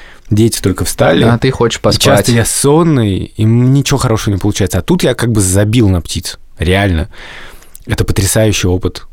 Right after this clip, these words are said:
Speaker 1: Я занялся настоящим, как бы реально осознанным бёрдневотчингом.
Speaker 2: Бёрд-игнорингом.
Speaker 1: Бёрд-игнорингом.
Speaker 2: Блин, бедные птицы. Просто
Speaker 1: Вот.
Speaker 2: сидят такие: «Где же Борзен?
Speaker 1: <laughs>
Speaker 2: Почему на нас никто не смотрит? Борзен, Борзен,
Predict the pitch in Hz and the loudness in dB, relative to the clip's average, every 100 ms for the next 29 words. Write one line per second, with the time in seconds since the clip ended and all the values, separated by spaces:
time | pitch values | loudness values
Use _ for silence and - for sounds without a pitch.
0 | - 95 95 98 - - - - 98 98 | -10 -2 0 0 -2 -4 -14 -4 0 2
1 | 95 92 90 - 98 113 110 - 87 95 | 2 0 -2 -2 0 0 0 -2 -2 0
2 | - 92 87 92 - - 85 82 82 82 | -2 -2 -2 -4 -6 -4 -2 0 0 2
3 | 78 87 85 - - - - - 98 101 | 2 0 -4 -8 -10 -6 -4 -2 0 0
4 | 117 110 113 110 - - - - 92 107 | 0 2 0 -2 -6 -16 -10 -2 2 2
5 | 107 101 98 95 95 101 90 76 67 - | 2 0 0 2 2 0 -2 -2 -4 -6
6 | 76 - 85 92 - - 127 139 147 143 | -6 -6 -8 -12 -14 -12 -2 0 0 -2
7 | 139 117 101 95 92 - 95 135 135 117 | 0 0 -2 -4 -6 -2 2 2 4 4
8 | 117 107 90 82 80 80 - 127 120 113 | 2 2 0 -2 -4 -6 -10 -4 -2 0
9 | 131 160 139 - 117 110 123 - _ - | 0 0 -2 -4 -8 -6 -8 -8 _ 0
10 | 104 113 123 160 - - 127 - - - | 2 4 2 -2 -4 -4 -6 -6 -14 -4
11 | 151 165 147 160 143 143 151 - - - | 0 2 2 2 2 0 0 -2 0 0
12 | - 208 226 247 185 170 - 196 175 208 | 2 2 2 2 2 0 -2 -2 -2 -4
13 | 214 147 175 - 208 - - 233 214 247 | -4 -2 -2 -2 -6 -10 -2 0 2 0
14 | 208 214 170 185 180 | 2 0 0 -2 -4